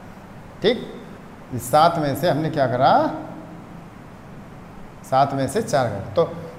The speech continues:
चार जो घटाना है, उतनी बिंदी, जितना घटाना है, उतनी बिंदी काट दीजिए, एक, दो, तीन, चार, तो इन्हें हमने क्या कर दिया, काट दिया। अब बची कितनी हमारी, एक, दो, तीन, तो ये हमारा क्या हो गया, तीन,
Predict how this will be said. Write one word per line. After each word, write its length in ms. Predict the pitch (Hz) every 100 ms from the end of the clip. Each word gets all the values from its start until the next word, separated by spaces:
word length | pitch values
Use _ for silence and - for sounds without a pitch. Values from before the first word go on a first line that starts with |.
| -
चार 280 | 175 185 233
जो 120 | 262
घटाना 460 | 143 131 180 220 233
है, 120 | 190
उतनी 220 | 170 196
बिंदी, 220 | 208 185 165
जितना 300 | 165 175 262
घटाना 400 | 190 170 180 170
है, 200 | 143 139
उतनी 180 | 156 180
बिंदी 260 | 170 165 170
काट 200 | 147 110
दीजिए, 360 | 98 104 107 104 - - - - 151
एक, 220 | 185 156 123
दो, 280 | 123 151 185 170 -
तीन, 280 | 139 143 -
चार, 340 | 101 92 - - - -
तो 140 | -
इन्हें 160 | 120 123
हमने 200 | 131 131
क्या 160 | 127 117
कर 100 | 117
दिया, 200 | 131 196
काट 280 | - 107 95 -
दिया। 120 | - - - - - - - - -
अब 160 | 156
बची 220 | 147 185
कितनी 220 | 180 180 208
हमारी, 200 | 202 220 -
एक, 280 | 170 170 127
दो, 160 | 170 170
तीन, 260 | - 107 - - - - - - - - - - - - - -
तो 80 | 131
ये 120 | 131
हमारा 320 | 120 127 135 131
क्या 100 | 127
हो 80 |
गया, 200 | 127 190 254 - - - -
तीन, 220 | 147 90